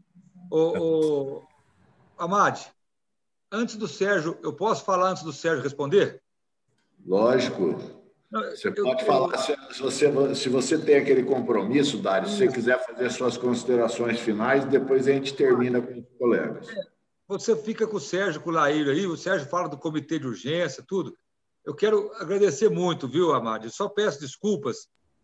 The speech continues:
Speaker 1: que a minha agenda durante o dia, o Laílio e o Sérgio estão monopolizando. Então, eu, eu, eu fico cuidando dessas, dessas coisas,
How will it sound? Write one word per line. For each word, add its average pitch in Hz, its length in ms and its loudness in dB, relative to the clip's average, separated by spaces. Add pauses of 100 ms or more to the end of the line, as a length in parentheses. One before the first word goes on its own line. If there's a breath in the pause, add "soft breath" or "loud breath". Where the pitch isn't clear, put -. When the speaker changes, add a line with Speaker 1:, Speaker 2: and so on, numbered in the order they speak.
(180)
Speaker 1:
que 185 320 -10 (140)
a 165 80 -10
minha 208 180 -4
agenda 170 380 -4
durante 160 360 -2
o 127 40 -10
dia, 160 460 -2 (220)
o 170 100 -6
Laílio 190 480 2
e 160 40 0
o - 20 -2
Sérgio 165 540 0
estão 196 240 -4
monopolizando. 196 1000 2 (300)
Então, 202 160 2
eu, 214 300 4
eu, 208 200 2
eu 208 120 4
fico - 400 -4 (340)
cuidando 202 440 0
dessas, 190 400 -2
dessas 185 380 -4
coisas, 185 540 -2